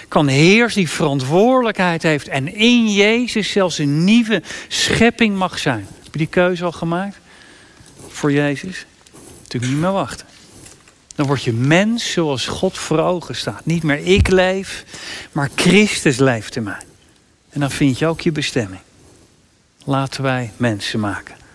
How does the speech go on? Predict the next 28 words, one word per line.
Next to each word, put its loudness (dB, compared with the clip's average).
sprak -4
God -4
op -14
de -2
eerste 0
dag 0
van -2
de -2
geschiedenis. -4
Die -2
gewoontjes, -2
jij 0
en -6
ik. -12
Zijn 0
kerk, -6
sterk 0
en -6
waardevol 0
in -2
hem. -6
Doen 2
wat -4
hij 2
vraagt. -2
Geroepen 4
om 2
iets 0